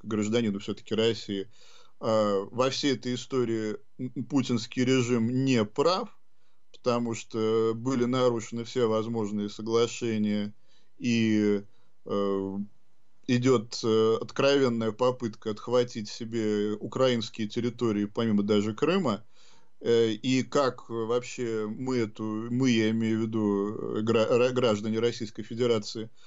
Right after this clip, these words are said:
будем из этого всего выкарабкиваться и выкарабкаемся ли вообще, я не знаю. Поэтому, извините, что ответ такой короткий, но подробнее я, увы, не могу на эту тему ничего сказать.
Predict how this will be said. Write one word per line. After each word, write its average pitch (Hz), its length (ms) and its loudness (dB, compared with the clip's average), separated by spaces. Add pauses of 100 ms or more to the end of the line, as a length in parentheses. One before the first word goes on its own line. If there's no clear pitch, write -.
(160)
будем 131 440 0
из 123 80 0
этого 120 280 -2
всего 127 300 -2
выкарабкиваться 120 960 -2
и 113 60 -2
выкарабкаемся 113 760 -6
ли 110 100 0
вообще, 120 400 2
я 127 80 0
не 131 120 -2
знаю. 98 380 -4 (500)
Поэтому, 123 460 0
извините, 127 360 0
что 127 180 2
ответ 123 260 0
такой 127 300 0
короткий, 139 680 0
но 131 480 2
подробнее 123 640 0
я, 117 140 2
увы, 120 220 0
не 117 100 -2
могу 117 320 0
на 90 80 -10
эту 92 240 -10
тему 90 240 -4
ничего 90 400 -8
сказать. 87 420 -4